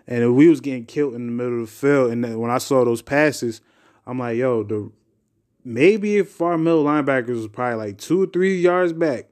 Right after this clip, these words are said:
Well, two or three yards might be a little too much, but they about, like, two or three yards back. Maybe they coulda got a hand on the ball. Maybe they coulda got a pick or something like that.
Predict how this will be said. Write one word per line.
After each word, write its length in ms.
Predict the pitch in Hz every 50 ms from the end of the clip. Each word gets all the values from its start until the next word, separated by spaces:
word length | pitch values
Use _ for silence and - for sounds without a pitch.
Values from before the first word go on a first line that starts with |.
| _
Well, 220 | - 107 110 117 107
two 200 | 104 - 127 120
or 20 |
three 200 | 110 107 107 104
yards 320 | 104 107 107 107 104 101 104
might 200 | 107 107 107 104
be 80 | 104
a 20 | 104
little 140 | 107 104
too 140 | 107 - -
much, 320 | 107 107 107 104 - - -
but 220 | 110 113 - - - - - - -
they 120 | - 160 156
about, 240 | 143 147 135 135
like, 100 | 131 131
two 180 | - - 202 202
or 20 |
three 240 | 190 - 190 190 175
yards 300 | 165 170 170 170 156 135
back. 360 | 123 123 147 156 139 110 - _ _ _ _ _ _ _ _ _ _ _ _ _ _ _ _ _ _ _ _ _ _ _ _ _ _ _ _ _ _ _
Maybe 240 | - 175 240 285 269
they 100 | 247 233
coulda 140 | 214 202 190
got 140 | 180 160 139
a 80 | 131
hand 240 | 123 151 170 175 170
on 60 | 165
the 80 | 160 151
ball. 460 | 139 147 147 147 147 147 151 147 147
Maybe 260 | - 135 147 151 151 147
they 60 | 135
coulda 200 | - 143 123 113
got 160 | 113 104 95
a 40 | -
pick 320 | - - 151 147 135 135
or 40 | 127
something 280 | - - 127 123 120 120
like 220 | 120 120 110 113
that. 280 | 123 120 120 - -